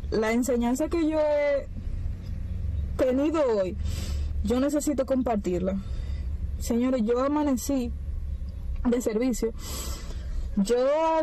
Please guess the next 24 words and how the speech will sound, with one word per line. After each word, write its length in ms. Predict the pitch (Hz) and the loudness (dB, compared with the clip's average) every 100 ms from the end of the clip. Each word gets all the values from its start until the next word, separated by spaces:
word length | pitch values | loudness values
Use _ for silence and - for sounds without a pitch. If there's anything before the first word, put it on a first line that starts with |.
| 254 220 208 | 2 0 2
tengo 280 | 269 285 269 | 2 4 2
pila 260 | 247 285 247 | 2 2 2
de 100 | 226 | 0
sueño, 540 | - 226 254 277 240 | 0 2 4 4 2
yo 120 | 220 | 2
tengo 360 | 202 226 220 214 | 2 2 2 0
pila 340 | - 233 226 | 0 2 2
de 200 | 214 202 | 4 2
hambre. 500 | 202 240 220 202 220 - - - - | 2 2 2 2 0 -4 -6 -6 0
Yo 280 | 202 196 208 | 2 2 2
salí 300 | 214 262 269 | 2 2 2
con 160 | 269 269 | 4 2
un 100 | 262 | 2
propósito, 600 | 254 214 240 240 208 196 | 2 2 2 2 0 0
salí 280 | 214 208 233 | 0 0 2
temprano 600 | 214 254 220 277 330 302 - - - - | 2 2 2 2 2 0 -4 -8 -6 -2
para 220 | 220 220 | 0 2
llegar 320 | 214 220 233 | 2 2 2
temprano 400 | - 302 269 269 | 2 2 2 2
a 20 | |
mi 140 | 240 208 | 2 0
casa, 340 | 190 - 190 | 0 0 0
poder 300 | 190 202 254 | 2 2 4
dormir, 420 | 339 320 240 247 | 2 2 2 0